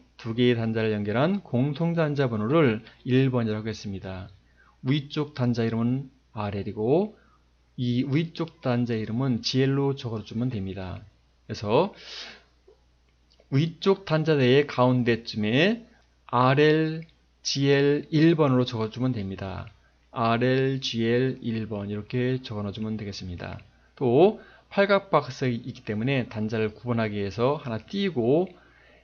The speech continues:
셀렉터 스위치에 대한 이름을 적어 놓겠습니다. 셀렉트 스위치는 제 흐르도에서 이 부분인데 위쪽에 두 단자가 연결되어 있습니다.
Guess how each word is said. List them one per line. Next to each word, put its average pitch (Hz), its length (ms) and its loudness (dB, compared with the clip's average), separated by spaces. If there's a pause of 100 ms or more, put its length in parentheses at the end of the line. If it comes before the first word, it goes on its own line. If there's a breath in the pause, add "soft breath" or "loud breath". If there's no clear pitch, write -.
(880 soft breath)
셀렉터 190 840 6
스위치에 135 520 0
대한 117 440 0
이름을 113 460 -2
적어 104 240 -8
놓겠습니다. 92 840 -10 (1900 soft breath)
셀렉트 180 560 2
스위치는 127 560 2
제 110 160 2
흐르도에서 120 580 -2
이 120 200 -2
부분인데 113 720 0 (300 loud breath)
위쪽에 156 500 0
두 127 200 0
단자가 113 520 0
연결되어 104 360 -4
있습니다. 92 680 -10